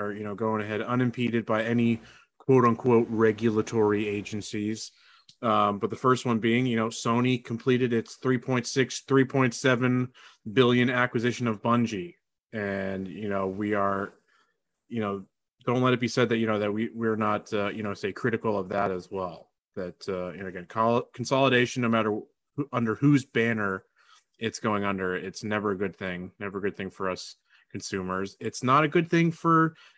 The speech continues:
even these studios. Like, look at, like, the shit that Bungie was, I mean, they've basically made Sony be like, you know, they've, like, called Sony's bluff, but, like, let's talk about, like, the whole, like, the series of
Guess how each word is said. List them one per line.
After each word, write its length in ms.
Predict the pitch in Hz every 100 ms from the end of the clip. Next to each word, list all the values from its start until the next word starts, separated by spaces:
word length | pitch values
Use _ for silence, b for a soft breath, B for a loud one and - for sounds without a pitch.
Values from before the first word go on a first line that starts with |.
| -
even 220 | 165 170
these 160 | 165 -
studios. 480 | 185 185 180 117 131
Like, 160 | 127
look 140 | 156 196
at, 160 | 165
like, 180 | 165 165
the 80 | 147
shit 200 | - 151
that 180 | 139 131
Bungie 380 | 135 135 135
was, 320 | 127 123 113 -
I 60 |
mean, 160 | 127 123
they've 240 | 139 139 - _ -
basically 540 | 135 131 127 113 107 b b b -
made 380 | 123 120 110 -
Sony 440 | - 123 117 110
be 140 | 110
like, 280 | 107 101 98 -
you 80 | 117
know, 60 |
they've, 160 | 117 117
like, 140 | 117
called 260 | - 131 120
Sony's 380 | - 120 110 -
bluff, 300 | 120 107 -
but, 140 | 110
like, 220 | 117 113 127
let's 200 | 123 -
talk 280 | 135 131
about, 180 | 127 123
like, 180 | 117 -
the 120 | 113
whole, 220 | 110 120
like, 220 | 117 113 - - _ _
the 80 | 117 -
series 420 | - 135 131 120
of 460 | - 120 113 104